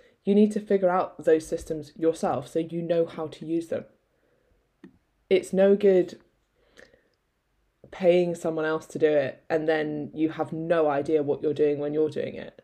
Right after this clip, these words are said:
<clears throat> Pay them to teach you. Spend some time figuring it out and teaching yourself. And then now you know how your business works, then you can outsource it if you wish.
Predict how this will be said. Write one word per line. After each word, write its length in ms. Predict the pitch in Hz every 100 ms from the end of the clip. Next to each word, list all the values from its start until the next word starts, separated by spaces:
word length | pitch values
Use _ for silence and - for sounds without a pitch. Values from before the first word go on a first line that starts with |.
| _ _ _ -
<clears throat> 640 | 262 285 285 247 156 139 - - _ _
Pay 220 | - 175
them 160 | 196 202
to 80 | -
teach 280 | 208 208 -
you. 180 | - - _
Spend 400 | - 160 180 190
some 180 | 202
time 320 | 196 190 160 147
figuring 440 | - 165 175 165
it 60 | 139
out 400 | 151 127 131 - _ _ _ _ _ _
and 160 | 170 -
teaching 320 | 180 - 151
yourself. 460 | 151 151 131 131 - _ - _ _ _ - _ - - -
And 200 | 170 170
then 320 | 165 160 160
now 240 | 165 202
you 200 | 226 208
know 540 | 202 220 - - 214 233 _ _ _ _ _
how 260 | - 175
your 220 | 180 170 165
business 340 | 165 160 -
works, 560 | 156 - - - - - _ _ _ _ _ _ _ _
then 480 | 143 135 156 202 175
you 140 | 175
can 200 | 175 156
outsource 480 | 147 - - 151 -
it 160 | 139 -
if 240 | 147 -
you 120 | 147
wish. 380 | 147 139 - -